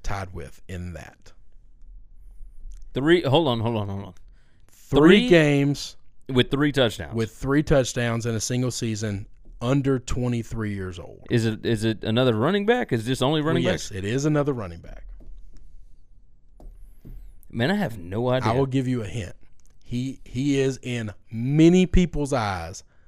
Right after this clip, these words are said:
Speaker 1: the greatest football player to ever play football.
Speaker 2: Uh,
Speaker 1: Alvin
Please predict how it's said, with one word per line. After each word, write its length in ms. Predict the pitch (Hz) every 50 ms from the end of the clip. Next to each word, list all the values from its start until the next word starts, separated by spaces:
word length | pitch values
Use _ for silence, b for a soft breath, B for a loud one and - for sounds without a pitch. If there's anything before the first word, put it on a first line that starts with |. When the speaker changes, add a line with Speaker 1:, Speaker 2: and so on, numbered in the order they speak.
| - - -
Speaker 1:
the 200 | 107 98 104 95
greatest 560 | 95 98 107 101 104 107 110 107 104 98 -
football 420 | - - 123 104 85 92 87 76
player 320 | - - - 85 71 65 - -
to 140 | - 92 - - -
ever 440 | 95 92 87 - - - 92 - - - _ _ -
play 420 | - 98 95 87 87 - - - - - _ -
football. 440 | - - - _ - - - - - - - - - - - - - - - - - _ - _ - _ _ _ _ _ _ _ _ _ _ _ _ _ - _ _ _ _ _ - _ _ _ - - - -
Speaker 2:
Uh, 480 | 110 113 107 107 107 110 110 110 107 107
Speaker 1:
Alvin 280 | 101 107 110 127 123